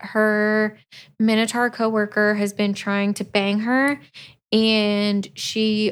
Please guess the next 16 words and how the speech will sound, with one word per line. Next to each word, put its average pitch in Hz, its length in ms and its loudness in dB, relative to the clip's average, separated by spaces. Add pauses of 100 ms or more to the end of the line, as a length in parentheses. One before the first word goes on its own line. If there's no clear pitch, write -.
also 196 320 -2
talks 202 300 -4
about 190 240 0
how 196 180 0
her 196 260 -6
ex 190 260 -6
was 196 140 -6
a 190 40 -6
prick, 208 580 -2 (480)
and 214 580 2 (480)
he 254 180 2
gets 269 220 0
very 214 320 2
cute 220 400 0
and 214 120 0
protective, 220 800 -2